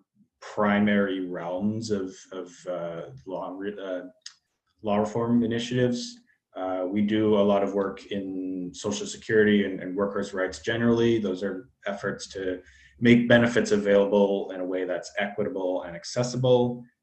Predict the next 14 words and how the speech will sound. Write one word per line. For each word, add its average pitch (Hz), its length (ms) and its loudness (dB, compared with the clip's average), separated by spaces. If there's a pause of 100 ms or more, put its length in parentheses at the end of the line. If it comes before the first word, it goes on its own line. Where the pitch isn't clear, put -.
(100)
Uh, 85 60 -14
you 82 100 -12
know, 85 60 -12
so 101 160 -12
this 90 180 -10
is 90 160 -10
things 85 260 -14
like, 85 200 -10 (180)
uh, 87 120 -10
income 92 320 -10
assistance, 87 920 -10
workers' 90 300 -12
compensation 90 800 -12
benefits. 92 720 -12